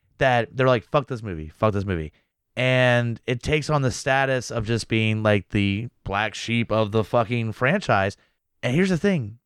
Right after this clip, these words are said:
Then you go back and watch it. It's actually a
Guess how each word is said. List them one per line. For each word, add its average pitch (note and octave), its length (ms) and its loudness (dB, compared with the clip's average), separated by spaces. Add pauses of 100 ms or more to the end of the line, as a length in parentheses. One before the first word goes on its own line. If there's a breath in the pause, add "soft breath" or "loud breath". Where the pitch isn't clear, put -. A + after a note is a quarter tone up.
(300)
Then D3 160 -2
you E3+ 100 2
go F3 80 4
back D#3+ 200 2
and C3+ 120 -4
watch C3+ 320 2
it. D#2+ 180 -8 (420)
It's D3+ 240 -4
actually C3+ 640 -2
a A#2+ 100 2